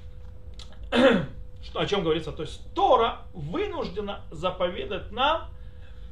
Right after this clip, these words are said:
<clears throat> выйти из нашей суки и войти в наш дом. Почему? Как мы уже объяснили, если бы этого не было, мы бы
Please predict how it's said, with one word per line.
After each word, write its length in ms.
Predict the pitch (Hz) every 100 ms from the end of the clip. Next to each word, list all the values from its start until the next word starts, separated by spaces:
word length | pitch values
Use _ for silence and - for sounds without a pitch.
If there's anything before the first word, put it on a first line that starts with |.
| - - - - 349
<clears throat> 1040 | 359 311 196 - - - - - - -
выйти 460 | 143 143 262 - 175
из 100 | 151
нашей 240 | 196 160
суки 540 | - 131 - 127 185 - - - - - -
и 200 | 294 330
войти 680 | 180 185 147 - 180 226 - - - - -
в 80 |
наш 180 | 175 175
дом. 240 | 139 - -
Почему? 480 | 226 208 147 143 226 - -
Как 100 | 175
мы 80 | 175
уже 100 | 156
объяснили, 440 | - - 311 127
если 440 | 175 220 233 -
бы 120 | 160 156
этого 240 | 139 135
не 200 | 175 196
было, 240 | - -
мы 160 | 202 311
бы 200 | 277